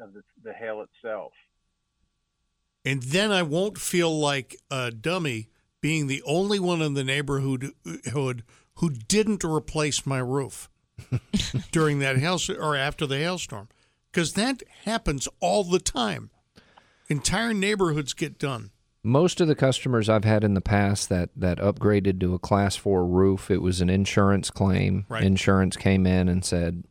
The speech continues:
Speaker 3: "Look, right now you have a H D shingle.
Speaker 2: Mm-hmm.
Speaker 3: It's worth twelve thousand dollars. We're gonna give you a check for twelve grand."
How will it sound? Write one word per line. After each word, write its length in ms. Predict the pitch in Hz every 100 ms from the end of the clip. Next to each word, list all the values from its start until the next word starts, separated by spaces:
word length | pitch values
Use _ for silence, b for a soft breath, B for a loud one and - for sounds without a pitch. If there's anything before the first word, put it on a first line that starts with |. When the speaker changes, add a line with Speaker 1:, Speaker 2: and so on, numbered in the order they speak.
| -
Speaker 3:
"Look, 280 | 101 101 - _ _
right 220 | - 95 98
now 200 | 98 95
you 180 | 87
have 180 | 90 90
a 200 | 85 87 -
H 280 | - 92 -
D 180 | 92 90
shingle. 640 | - 120 120 113 110 110
Speaker 2:
Mm-hmm. 200 | 107 101 95
Speaker 3:
It's 140 | -
worth 380 | 98 95 92 -
twelve 300 | 117 98 90
thousand 380 | 98 92 90 90
dollars. 520 | 92 92 92 90 92
We're 80 | 92
gonna 120 | 87
give 160 | 90 90
you 80 |
a 40 | 87
check 320 | - 90 -
for 140 | -
twelve 320 | 92 95 87 -
grand." 460 | - - - -